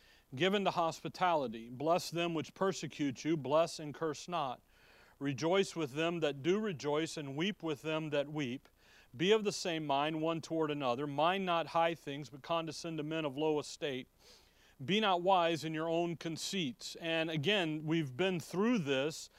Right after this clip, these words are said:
and this section, this second area here of our reasonable service, and it all has to do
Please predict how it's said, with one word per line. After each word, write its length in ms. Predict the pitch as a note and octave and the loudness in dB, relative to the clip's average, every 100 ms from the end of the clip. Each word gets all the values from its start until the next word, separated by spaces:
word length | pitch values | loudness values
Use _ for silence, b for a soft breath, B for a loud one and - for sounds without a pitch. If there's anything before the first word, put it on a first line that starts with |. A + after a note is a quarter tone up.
| B B - | B B -8
and 500 | D#3+ D#3+ D3+ D3 C#3+ | -2 0 0 -2 -2
this 220 | D3+ F#3 - | 2 2 2
section, 500 | - G#3 - F3+ D#3+ | 2 2 0 -10 -6
this 160 | E3 | -6
second 460 | - A3 A3+ G3 E3+ | -4 -2 -2 -4 -6
area 520 | F3 G3+ G#3+ E3+ C#3+ E3 | -4 -2 0 0 -2 -2
here 300 | E3 D#3+ D3 b b - | 0 0 -2 b b 2
of 320 | D3+ D3+ C#3 | 6 8 6
our 560 | E3 E3+ E3 D#3+ D3 - b | 2 4 4 4 2 -2 b
reasonable 760 | C#3 D#3 G3+ G#3 F#3 E3+ D#3 D3 | -4 2 2 2 0 0 0 -2
service, 840 | - F#3 G#3 G#3 C#3 B2+ C#3 - B B B - | 0 2 4 4 2 -2 -4 -10 B B B -4
and 420 | D#3 E3 E3 D#3+ F3 | -2 0 0 -2 -6
it 200 | E3+ E3+ E3+ | -8 -8 0
all 340 | F3 A3+ C4+ | 2 4 2
has 460 | - F#3+ G#3 F#3+ - | 0 -2 -2 -4 -6
to 120 | F3 | -6
do 560 | C#3 G3 A3 E3+ D3 | -4 -2 0 0 -2